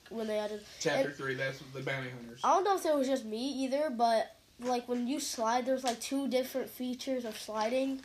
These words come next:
Speaker 1: I don't know if it was just
Speaker 2: What do you
Speaker 1: me who
Speaker 2: mean?
Speaker 1: uh, like, one was, like, how you, like, bend your leg and then just go down the hill. And one was, like, when you bend both of your legs back. I don't know if I was the only one who noticed that,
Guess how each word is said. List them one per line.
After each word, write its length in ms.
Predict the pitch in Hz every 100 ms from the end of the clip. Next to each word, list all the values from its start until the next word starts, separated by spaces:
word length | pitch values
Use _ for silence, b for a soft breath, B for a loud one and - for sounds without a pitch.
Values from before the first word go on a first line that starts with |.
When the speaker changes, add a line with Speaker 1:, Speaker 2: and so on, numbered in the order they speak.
| -
Speaker 1:
I 100 | 254
don't 80 | 294
know 120 | 285
if 60 | 269
it 80 | 254
was 100 | 247
just 160 | 240
Speaker 2:
What 80 | 175
do 40 | 226
you 40 |
Speaker 1:
me 40 | 233
who 60 |
Speaker 2:
mean? 80 | 170 - B B B B B
Speaker 1:
uh, 240 | 277 269 240
like, 200 | 269 254
one 380 | 226 247 311 330
was, 160 | 285
like, 260 | 277 254 240
how 200 | 240 247
you, 260 | 247 247 226 - -
like, 260 | 226 202
bend 300 | 208 220 226
your 220 | 214 214 202
leg 340 | 202 214 220
and 140 | 214
then 160 | 214 208
just 200 | 214 -
go 140 | 220
down 460 | 202 196 196 214 233
the 180 | 240 247 - - 262
hill. 320 | 262 262 254 B B B
And 80 |
one 160 | 254 269
was, 100 | 254
like, 200 | 254 233
when 160 | 240 233
you 60 |
bend 440 | 196 226 240 226 202
both 200 | 214 220
of 60 |
your 100 | 220
legs 240 | 214 202 196
back. 340 | 190 220 220
I 120 | 240 285
don't 100 | 320
know 120 | 302
if 100 | 285
I 100 | 254
was 120 | 254
the 60 | 240
only 140 | 240
one 140 | 240
who 100 | 226
noticed 380 | 214 220 247 247
that, 320 | 262 254 247